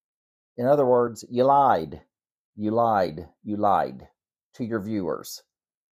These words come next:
How disrespectful is that? That's like giving the middle finger to your viewers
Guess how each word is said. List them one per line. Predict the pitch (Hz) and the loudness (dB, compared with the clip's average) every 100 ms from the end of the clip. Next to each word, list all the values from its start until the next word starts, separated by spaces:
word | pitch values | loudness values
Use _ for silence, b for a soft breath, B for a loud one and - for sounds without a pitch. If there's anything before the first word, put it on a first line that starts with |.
| _ _ _ - | _ _ _ -2
How | 113 | 0
disrespectful | 110 120 - 117 - 117 - 120 104 | 2 -2 0 -6 2 0 2 2 2
is | 95 | 2
that? | 90 101 - - - _ _ _ _ _ _ _ _ _ _ _ - | 2 2 0 -10 -20 _ _ _ _ _ _ _ _ _ _ _ 0
That's | 139 147 | 2 4
like | 107 95 | 2 2
giving | 107 107 | 2 2
the | 98 | 0
middle | 92 98 117 117 | 2 4 6 4
finger | - 127 127 95 | 2 -2 -2 -4
to | - 107 | -6 -6
your | 95 92 | -4 -4
viewers | 98 117 107 92 | -4 -2 0 -2